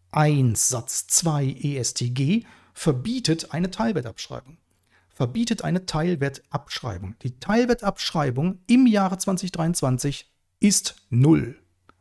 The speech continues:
Ist null Euro. So, <clears throat> und das heißt,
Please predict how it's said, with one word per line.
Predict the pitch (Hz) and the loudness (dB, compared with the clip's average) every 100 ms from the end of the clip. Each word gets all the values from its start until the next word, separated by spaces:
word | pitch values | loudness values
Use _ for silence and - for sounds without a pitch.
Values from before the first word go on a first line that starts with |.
| _ | _
Ist | 139 - - | -2 -2 2
null | 156 170 180 - | 6 8 6 2
Euro. | 151 139 101 113 _ _ _ _ _ _ _ _ - | -2 -2 -6 -12 _ _ _ _ _ _ _ _ 2
So, | 147 143 110 - | 4 4 2 2
<clears throat> | 233 240 - 156 127 - - | 4 4 2 -2 -2 -8 -2
und | 151 | 2
das | 196 - | 2 2
heißt, | 190 220 - | 2 0 -2